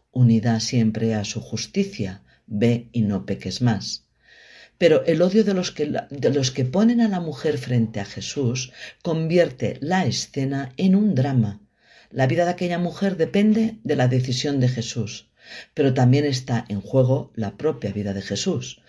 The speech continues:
porque le pueden acusar de incitar una transgresión de los preceptos de la ley. En medio de esa tensión hay un detalle que nos puede pasar desapercibido.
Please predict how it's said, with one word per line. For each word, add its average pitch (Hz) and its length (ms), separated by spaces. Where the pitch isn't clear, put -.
porque 147 220
le 131 100
pueden 135 340
acusar 110 480
de 113 80
incitar 117 500
una 110 280
transgresión 127 880
de 117 100
los 110 160
preceptos 107 640
de 98 100
la 98 120
ley. 98 320
En 143 200
medio 143 300
de 135 80
esa 131 200
tensión 170 600
hay 131 160
un 131 140
detalle 160 460
que 147 100
nos 127 160
puede 117 280
pasar 127 480
desapercibido. 98 1000